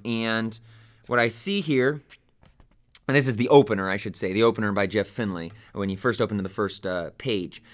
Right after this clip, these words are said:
So, uh, then you, you read the article, and then you go on to the site to illuminate the study guide, and you have two questions there. Like, the first one, for example, says, "We often lose sight of our connection to a long story of Christ followers, whether we grew up in the church or not. How has your story impacted your view of church history?"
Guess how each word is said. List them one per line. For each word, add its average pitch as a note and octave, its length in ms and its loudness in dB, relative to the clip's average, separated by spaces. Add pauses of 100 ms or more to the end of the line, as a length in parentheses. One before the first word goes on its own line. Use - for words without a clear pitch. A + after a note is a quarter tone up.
(200)
So, C3 420 6
uh, F2+ 220 -6 (200)
then E3 340 0
you, C#3 360 2
you C3+ 180 2
read F3+ 260 6
the E3 120 4
article, D3+ 640 4 (240)
and B2+ 180 0
then A3 220 4
you G3+ 100 6
go D#3+ 200 4
on D3+ 200 4
to C3+ 80 -6
the B2 100 2
site C3 440 2
to C#3 140 2
illuminate C3 580 2
the A#2+ 80 -8
study E3+ 320 0
guide, G2 400 0
and A#2 120 -2
you A#2+ 60 0
have C#3+ 220 -4
two F3 160 -2
questions A2 540 -6
there. C#2 280 -8 (560)
Like, G2+ 260 -2
the A2+ 80 -2
first C#3 260 4
one, B2 280 4
for B2+ 100 2
example, A2+ 320 -2
says, G2+ 180 -4
"We C#3+ 120 -2
often G#3 260 -2
lose E3 160 -2
sight A2 220 2
of G#2+ 80 2
our A2+ 100 2
connection A#2+ 520 -4
to A#2 120 -4
a G#2+ 100 2
long A2+ 320 0
story G#2+ 320 -2
of G#2+ 100 -4
Christ D3 280 -4
followers, F2+ 420 -6
whether A#2+ 220 0
we A2 80 0
grew A#2 300 0
up C#3 100 -4
in C#3+ 60 -6
the C3+ 60 -6
church G#2+ 280 -4
or A2 60 -4
not. B2+ 260 -6
How G3 280 -4
has E3 120 -4
your E3 80 -2
story G#2 340 -2
impacted G#2 460 -6
your G#2 160 -2
view G2 240 -6
of F#2+ 80 -12
church G#2 260 -6
history?" D#3 400 -10